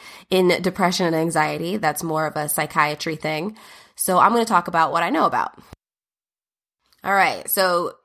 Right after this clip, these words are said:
do you have P M S? That is the question. Um,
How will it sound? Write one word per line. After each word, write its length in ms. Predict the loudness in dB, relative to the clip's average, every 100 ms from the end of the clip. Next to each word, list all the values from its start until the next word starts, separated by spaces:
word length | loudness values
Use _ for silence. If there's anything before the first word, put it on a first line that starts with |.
| -10
do 280 | -4 -2 0
you 340 | 0 0 0 0
have 500 | 2 4 4 2 -2
P 220 | -2 0
M 100 | 0
S? 500 | -2 -4 -6 -6 -6
That 320 | 0 2 2 -2
is 540 | -4 -2 -2 -4 -10 _ -20 -20 -14
the 540 | -2 0 2 2 -2 -4
question. 720 | -2 0 0 -2 -6 -6 -6 -6
Um, 500 | -4 -2 -4 -6 -10